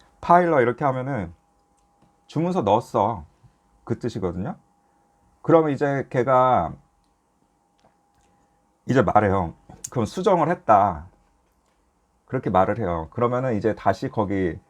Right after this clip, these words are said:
지불 전 단계 거기 탭으로 들어가갖고 이제 보시면 돼요.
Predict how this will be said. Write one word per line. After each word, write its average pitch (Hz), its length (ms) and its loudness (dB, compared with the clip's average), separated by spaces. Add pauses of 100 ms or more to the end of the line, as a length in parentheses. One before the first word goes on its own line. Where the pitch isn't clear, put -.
(200)
지불 151 320 2
전 160 220 0
단계 127 880 0
거기 101 180 -4
탭으로 175 340 -2
들어가갖고 95 800 0 (580)
이제 120 200 -2
보시면 123 440 -2
돼요. 82 220 -8